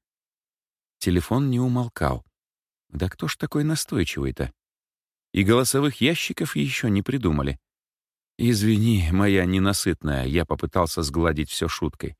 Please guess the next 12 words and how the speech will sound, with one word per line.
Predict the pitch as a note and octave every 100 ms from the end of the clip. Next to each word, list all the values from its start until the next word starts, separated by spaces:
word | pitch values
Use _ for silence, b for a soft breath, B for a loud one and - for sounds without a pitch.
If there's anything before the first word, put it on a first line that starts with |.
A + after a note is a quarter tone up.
| _ _ _ _ _
«Он | - A#2 D3
не | D#3+
даст | A#2+ C3+ B2+ -
нам | C3 F#2+
закончить». | A2 - F#2+ D2+ - - _ _ _ _ _ _ _ _ _
«Тебе | - - A2+ A#2+
никто | B2+ D3 - - F#2+
не | F#2+
даст | D3+ E2 C#2+ -
с | -
таким | G2+ - G2
отношением, | G2+ A2+ G#2 - E2 E2+ E2+